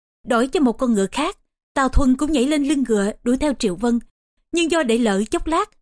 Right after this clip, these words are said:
nên đã mất dấu. Lần này hai tướng hợp binh có mấy trăm binh sĩ, đằng đằng sát khí, quyết tâm báo thù. Không lâu sau, bọn họ dần đuổi kịp một toán xe ngựa.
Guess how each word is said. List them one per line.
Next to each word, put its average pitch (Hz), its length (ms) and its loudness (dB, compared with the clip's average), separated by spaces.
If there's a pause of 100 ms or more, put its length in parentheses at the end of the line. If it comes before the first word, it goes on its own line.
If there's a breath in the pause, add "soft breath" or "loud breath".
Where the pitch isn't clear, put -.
(240)
nên 233 300 2
đã - 100 -2
mất 277 240 0
dấu. 285 240 -2 (960)
Lần 233 220 2
này 226 220 2
hai 294 140 0
tướng 359 180 -2
hợp - 240 -4
binh 240 220 0
có - 160 -6
mấy 311 140 0
trăm 269 240 0
binh 226 140 0
sĩ, 214 360 -2 (360)
đằng 269 160 2
đằng 262 160 2
sát 349 240 -4
khí, 339 200 2 (180)
quyết 339 200 -2
tâm 240 160 -2
báo 240 140 0
thù. 202 320 -2 (340 soft breath)
Không 320 140 0
lâu 277 160 2
sau, 233 400 -2 (100)
bọn 226 180 0
họ 214 260 0
dần 220 300 -2
đuổi 214 180 0
kịp 226 180 0 (320)
một 262 220 0
toán 285 120 -2
xe 311 200 -2
ngựa. 190 320 0